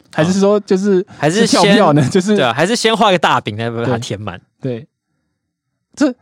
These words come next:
Speaker 1: 这个里面至少我觉得好像有几百万，上次应该算是都，都是送的哦。
Speaker 2: 对。
Speaker 1: 可能至少三四百万都是送的。
Speaker 2: 所以那你觉得送的算跳票吗？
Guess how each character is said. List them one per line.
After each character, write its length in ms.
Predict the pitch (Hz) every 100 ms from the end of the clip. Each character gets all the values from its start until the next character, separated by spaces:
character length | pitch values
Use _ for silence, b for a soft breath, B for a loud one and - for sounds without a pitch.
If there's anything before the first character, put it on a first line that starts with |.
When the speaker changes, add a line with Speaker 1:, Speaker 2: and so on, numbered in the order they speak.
| -
Speaker 1:
这 140 | 381
个 100 | 285
里 100 | 151
面 200 | 156 202
至 120 | 233
少 200 | 196 104
我 160 | 85 104
觉 160 | 104
得 80 | 110
好 160 | - -
像 180 | 147 127
有 320 | 92 71 - -
几 220 | - 123
百 200 | 127 95
万， 160 | 147
上 160 | 120 143
次 220 | 131 127 131 _ _
应 100 | 151
该 80 | 131
算 180 | 131 131
是 60 |
都， 100 | 123
都 160 | 117 120
是 60 | 120
送 180 | 117
的 80 | 87
哦。 140 | 85 - _ _ -
Speaker 2:
对。 200 | 98 92 _ _
Speaker 1:
可 120 | -
能 100 | 117
至 80 | 151
少 80 | 113
三 180 | 117
四 80 | 120
百 140 | 107 87
万 120 | 101
都 60 |
是 80 | 95
送 160 | - 92
的。 60 | - _ _ _ _
Speaker 2:
所 220 | - 202
以 60 | 190
那 120 | 226
你 140 | 151
觉 140 | 113 110
得 60 |
送 180 | 110 135
的 80 | 107
算 160 | 117 110
跳 140 | 110
票 180 | 107
吗？ 80 | 92